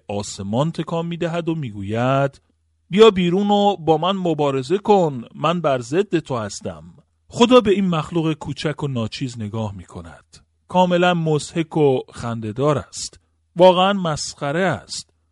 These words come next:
خدا از آن جایگاه آسمانی به زمین نگاه کرده و می‌خندد. خدا که بر تخت خود در آسمان نشسته، به نقشه‌های آنان می‌خندد.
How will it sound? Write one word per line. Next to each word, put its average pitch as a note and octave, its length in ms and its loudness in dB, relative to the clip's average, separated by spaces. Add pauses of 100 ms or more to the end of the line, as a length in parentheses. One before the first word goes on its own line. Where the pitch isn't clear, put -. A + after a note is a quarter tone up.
(160)
خدا D#3+ 280 6
از D#3+ 160 4
آن E3+ 160 2
جایگاه D3+ 680 4
آسمانی C#3 540 -4
به D3 120 -6
زمین C#3+ 380 -4
نگاه C#3 280 0
کرده C3 380 -4
و D3+ 180 -2
می‌خندد. C3 840 -6 (360)
خدا E3+ 560 6
که F#3 160 2
بر E3+ 200 4
تخت D3+ 440 -8
خود C#3 260 -4
در C#3 180 0
آسمان B2+ 520 -4
نشسته، C#3+ 840 -4 (320)
به C#3 120 0
نقشه‌های C#3 1000 2
آنان B2+ 420 -4
می‌خندد. A2+ 880 -8